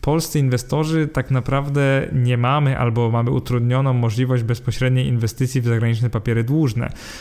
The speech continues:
I niezależnie, czy to są obligacje skarbowe, na przykład Hiszpanii, Włoch, Niemiec czy Francji lub U S A,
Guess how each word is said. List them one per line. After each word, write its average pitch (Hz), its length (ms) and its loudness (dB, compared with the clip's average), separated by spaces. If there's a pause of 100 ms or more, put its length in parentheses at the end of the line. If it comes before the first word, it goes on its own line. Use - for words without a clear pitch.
(140)
I - 60 0
niezależnie, 147 500 2
czy 123 60 -6
to 127 80 0
są 127 160 0
obligacje 117 500 0
skarbowe, 127 540 0
na 120 100 0
przykład - 420 -4 (160)
Hiszpanii, 135 640 0
Włoch, 123 500 0
Niemiec 123 460 0
czy - 140 -4
Francji 139 760 0
lub 117 200 0
U 127 100 2
S 117 180 0
A, 135 180 2